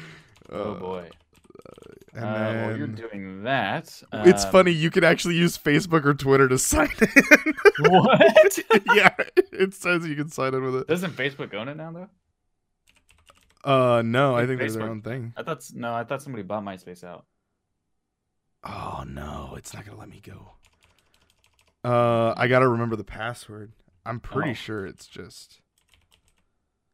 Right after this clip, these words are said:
Speaker 2: there's no way I would have been anything else than, nope, I, I think they got rid of a lot of things 'cause of inactivity. Um,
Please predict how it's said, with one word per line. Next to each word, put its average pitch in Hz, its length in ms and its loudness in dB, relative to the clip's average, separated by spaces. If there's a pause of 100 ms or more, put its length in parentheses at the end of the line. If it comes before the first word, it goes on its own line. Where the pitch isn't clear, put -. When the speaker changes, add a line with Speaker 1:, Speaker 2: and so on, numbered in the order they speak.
(840)
Speaker 2:
there's 127 200 -2
no 131 240 0
way 113 260 -2
I 107 60 -4
would 104 160 -8
have 98 180 -14
been 101 460 -14 (840)
anything 101 360 -12
else 101 220 -16
than, 92 220 -16
nope, 113 340 -4
I, 113 240 -4
I 123 100 -2
think 123 180 -6
they 110 100 -6
got 104 220 -10
rid 107 160 -10
of 101 120 -8
a 104 40 -12
lot 104 240 -8
of 101 180 -12 (320)
things 110 480 -14 (480)
'cause 117 160 -4
of 107 140 -8
inactivity. 110 840 -8 (1120)
Um, 127 680 0